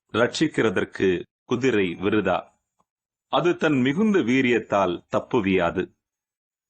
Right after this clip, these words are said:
தமக்கு பயந்து, தமது கிருபைக்கு காத்திருக்கிறவர்களின் ஆத்துமாக்களை மரணத்திற்கு விலக்கி விடுவிக்கவும், பஞ்சத்தில்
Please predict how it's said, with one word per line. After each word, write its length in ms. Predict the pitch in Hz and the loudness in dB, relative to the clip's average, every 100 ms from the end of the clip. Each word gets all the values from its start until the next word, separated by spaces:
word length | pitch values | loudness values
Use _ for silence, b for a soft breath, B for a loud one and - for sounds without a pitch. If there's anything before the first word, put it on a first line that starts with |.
| - | -4
தமக்கு 420 | 113 131 135 107 | 0 0 -2 -2
பயந்து, 460 | 95 98 104 95 117 170 _ _ _ _ | 0 2 2 2 0 -2 _ _ _ _
தமது 340 | 143 180 160 151 | 0 2 2 0
கிருபைக்கு 560 | 170 190 214 202 - | 0 0 0 0 -2
காத்திருக்கிறவர்களின் 1120 | 139 - 135 - 135 135 131 120 107 107 104 87 | -2 0 0 0 0 0 2 2 2 0 0 0
ஆத்துமாக்களை 840 | 101 120 127 110 98 - 113 147 82 _ _ _ | -2 -2 -2 0 0 0 0 0 -2 _ _ _
மரணத்திற்கு 800 | 98 107 135 143 127 107 101 - 98 85 | -2 2 2 0 0 -2 -4 0 0 0
விலக்கி 400 | 101 160 - 123 | 0 -2 -2 0
விடுவிக்கவும், 760 | 98 98 98 - 95 90 143 185 _ _ _ _ _ _ _ - | 0 0 -2 -2 -2 -2 -2 -6 _ _ _ _ _ _ _ -4
பஞ்சத்தில் 600 | 165 214 214 208 196 190 | 0 0 0 0 0 0